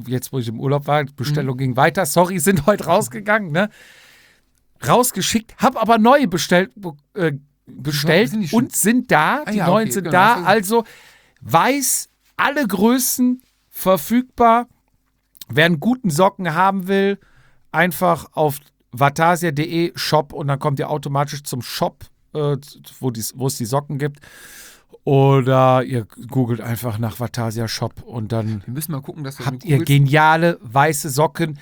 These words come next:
Speaker 2: Bestes
Speaker 1: mit fünfzehn Zentimeter Schaft, genauso wie es sein soll.
Speaker 2: Wir müssen mal gucken, dass man beste Socke der Welt eingibt bei Google und dann direkt die, unsere Seite kommt. Das wär mal toll.
Speaker 1: Das können wir, da
Speaker 2: Das
Speaker 1: müssten
Speaker 2: wär
Speaker 1: sie,
Speaker 2: mal toll.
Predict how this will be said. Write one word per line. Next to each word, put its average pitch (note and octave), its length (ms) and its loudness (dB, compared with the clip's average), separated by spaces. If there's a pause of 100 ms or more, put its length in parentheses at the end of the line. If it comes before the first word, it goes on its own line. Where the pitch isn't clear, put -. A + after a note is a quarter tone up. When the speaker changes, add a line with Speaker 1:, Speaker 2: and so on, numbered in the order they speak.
(140)
Speaker 2:
Bestes C#3 220 -2
Speaker 1:
mit G3+ 480 0 (520)
fünfzehn G3+ 520 0
Zentimeter E3+ 560 -4
Schaft, D#3+ 320 -6
genauso D#3 480 -4
wie D#3+ 60 -10
es C#3+ 120 -8
sein C3+ 280 -4
soll. C3 320 -2 (100)
Speaker 2:
Wir - 160 -16
müssen E3+ 200 -10
mal D#3 80 -8
gucken, E3+ 180 -14
dass D3 100 -10
man D3 140 -6
beste F#3 280 -10
Socke F3+ 220 -12
der C#3+ 140 -4
Welt F#3+ 260 -8
eingibt B2 320 -10
bei C3+ 100 -6
Google C#3 240 -10
und C3 60 -6
dann B2+ 80 -8
direkt C#3+ 240 -12
die, D3 120 -14 (200)
unsere C#3+ 260 -6
Seite C#3 260 -12
kommt. - 220 -20
Das - 220 -12
wär - 80 -12
mal - 120 -16
toll. - 220 -20 (220)
Speaker 1:
Das - 380 -4
können D3 160 0
wir, C3+ 100 -2
da A#2 80 -8
Speaker 2:
Das B2 80 -2
Speaker 1:
müssten C#3+ 260 -2
Speaker 2:
wär C3 60 -6
Speaker 1:
sie, C#3+ 140 0
Speaker 2:
mal - 80 -16
toll. - 180 -16